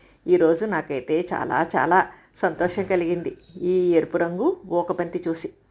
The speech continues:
గాలికి ఎంత చక్కగా ఊగుతుందో. కాకపోతే పాపం సపోర్ట్ ఇవ్వాలండి. ఇక్కడ కొంచెం ఓపెన్ ప్లేస్ అది ఎక్కువ కదా,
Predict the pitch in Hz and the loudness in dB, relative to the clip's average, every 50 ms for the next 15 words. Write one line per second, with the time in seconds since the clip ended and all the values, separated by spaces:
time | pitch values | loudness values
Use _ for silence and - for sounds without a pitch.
0 | _ _ _ _ _ _ _ _ _ _ _ - - 170 135 139 - - - 180 | _ _ _ _ _ _ _ _ _ _ _ 0 4 6 6 6 4 0 -2 -2
1 | 214 277 254 156 147 - 165 - 165 143 - - 170 170 175 175 160 - - 185 | -2 -2 -2 -4 -4 -6 -4 -2 -4 -4 -2 0 0 0 2 0 -2 -4 -6 -4
2 | 185 175 170 165 - - _ _ _ _ _ - 175 143 - - - 165 - 180 | -2 -2 -2 -2 -4 -12 _ _ _ _ _ 2 2 2 2 2 -2 -2 -2 0
3 | 175 170 165 165 - 170 196 214 - 175 - - 180 202 - 220 180 165 170 170 | 0 0 0 0 0 -2 -2 2 2 0 2 2 -2 2 2 0 4 4 4 4
4 | 160 160 156 151 156 160 160 - _ - 160 - 151 - - 160 156 160 185 170 | 4 2 0 -2 -4 -6 -6 -10 _ -12 -8 -8 -8 -6 -6 -6 -6 -2 -2 -2
5 | 170 170 170 160 160 - 190 196 190 202 202 202 - 185 170 190 165 165 - 202 | 0 2 2 2 2 0 -2 -2 -2 -2 -2 -2 -2 0 0 0 -2 0 -2 -2
6 | 190 185 160 147 156 160 156 | 0 0 2 2 2 2 2